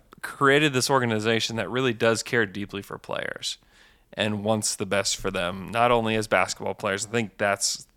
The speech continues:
definitely something they want. They put a ton of effort and resources and money and everything into it. Like, the practice facility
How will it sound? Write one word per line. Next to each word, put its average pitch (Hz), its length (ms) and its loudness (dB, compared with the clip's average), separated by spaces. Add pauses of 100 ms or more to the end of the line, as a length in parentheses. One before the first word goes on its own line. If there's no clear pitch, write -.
definitely 117 400 -2
something 104 300 -8
they 101 100 -2
want. 98 400 -4
They 104 160 -4
put - 380 -2
a 98 220 -2 (420)
ton 110 280 2
of 98 560 0 (840)
effort 135 480 2 (100)
and 107 220 -8
resources 117 680 0
and 107 240 -8
money 110 500 2
and - 160 -8 (120)
everything 127 500 0
into 104 320 -4
it. 92 120 -10
Like, 117 120 -10
the 113 60 -10
practice 143 500 0
facility 107 800 2